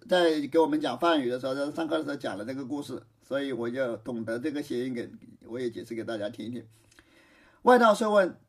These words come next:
：“楼上声钟者谁？”提婆云：“天。”外道就问：“楼上撞钟的是谁呢？”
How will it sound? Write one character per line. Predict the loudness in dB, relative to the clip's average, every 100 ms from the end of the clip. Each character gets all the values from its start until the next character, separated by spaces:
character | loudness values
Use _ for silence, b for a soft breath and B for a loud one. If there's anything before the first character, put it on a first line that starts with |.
| _
：“楼 | -2 0
上 | 4 4 4
声 | 0 -4
钟 | -2 -2 0
者 | 0
谁？” | 0 -2 -4 -12 _
提 | 2 4
婆 | 4 2
云 | -2 -8 -12 _ _ _ -8
：“天。” | 4 6 4 0 _ _ _ _ _
外 | 4 6
道 | 6
就 | 8
问 | 6 6
：“楼 | 2 2
上 | 2 2
撞 | 4 4
钟 | 2
的 | 4 2
是 | 2 -4 -4
谁 | -2 0
呢？” | 0 0 -4